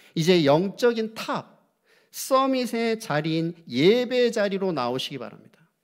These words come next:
그래서 이제 말씀의 은혜 속으로 나 자신을 올바로 이제 바라보시기 바라고 내가 처한 상황과 미래를 영적 탑에 서서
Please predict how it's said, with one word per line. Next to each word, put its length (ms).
그래서 220
이제 400
말씀의 520
은혜 180
속으로 480
나 220
자신을 500
올바로 580
이제 320
바라보시기 560
바라고 420
내가 400
처한 300
상황과 480
미래를 720
영적 640
탑에 400
서서 460